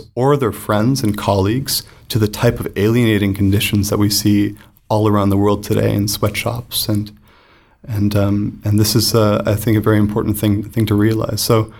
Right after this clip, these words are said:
I think there's, the three points would be that it would be a, a planned economy,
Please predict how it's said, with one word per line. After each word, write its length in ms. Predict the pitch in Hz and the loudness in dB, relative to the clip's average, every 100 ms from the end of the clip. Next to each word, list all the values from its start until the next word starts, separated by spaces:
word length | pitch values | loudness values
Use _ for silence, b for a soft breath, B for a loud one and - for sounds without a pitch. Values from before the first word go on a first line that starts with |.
| B B - | B B -6
I 20 | |
think 220 | - 127 | -4 0
there's, 380 | 120 110 - - | 0 2 0 -6
the 280 | 151 131 120 | -2 0 0
three 220 | 120 120 | 2 0
points 380 | 120 120 120 110 | 0 -2 0 -2
would 100 | 98 | 0
be 140 | 104 | 2
that 160 | 101 104 | 4 2
it 80 | |
would 140 | 104 104 | 0 2
be 160 | 107 | 2
a, 40 | 98 | 0
a 240 | 104 - | -2 -14
planned 360 | - 104 101 110 | -6 0 2 0
economy, 420 | - 101 107 147 | 0 0 0 -2